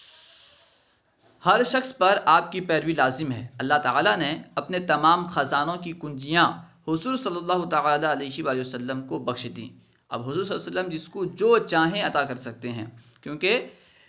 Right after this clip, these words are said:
अल्लाह सुब्हानहू व तआला ने तमाम खु-, तमाम, अ, ख़जानों की कुंजियाँ जो है नबी पाक सल्लल्लाहु अलैहि वसल्लम को अता फरमा दी। अब किसी को कोई भी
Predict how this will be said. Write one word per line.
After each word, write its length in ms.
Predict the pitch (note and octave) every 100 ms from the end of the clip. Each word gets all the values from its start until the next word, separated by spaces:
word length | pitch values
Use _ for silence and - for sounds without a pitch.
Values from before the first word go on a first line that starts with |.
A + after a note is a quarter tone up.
| - _ _ _ _
अल्लाह 240 | C3+ D#3 F3
सुब्हानहू 440 | F3 D#3+ D#3 E3
व 100 | D#3+
तआला 380 | D#3+ C#3 D3 F#3+
ने 180 | F#3 F#3 -
तमाम 540 | E3 D#3 E3 G3 A3 G#3
खु-, 320 | - F3 D3
तमाम, 420 | C#3+ D3 D#3+ F#3+ A3
अ, 300 | - C3+ B2+ A#2 A#2+ - _ _ _ _ _ _
ख़जानों 460 | - C3+ D3+ E3+ G3
की 140 | G3
कुंजियाँ 440 | - D#3+ C#3+ F#3 G#3
जो 120 | F3
है 180 | D#3 D#3 G3+
नबी 160 | D3+ D#3
पाक 220 | D#3 F3
सल्लल्लाहु 240 | F3 D#3 C#3+
अलैहि 100 | C#3+
वसल्लम 220 | C#3 D#3
को 80 | F3+
अता 160 | C#3+ C3
फरमा 280 | A#2 A2+
दी। 140 | G#2 - - -
अब 180 | G3 G#3+ A3+ - - - _ _ -
किसी 240 | - C4+
को 160 | C4 C4
कोई 220 | A#3+ A#3
भी 140 | A#3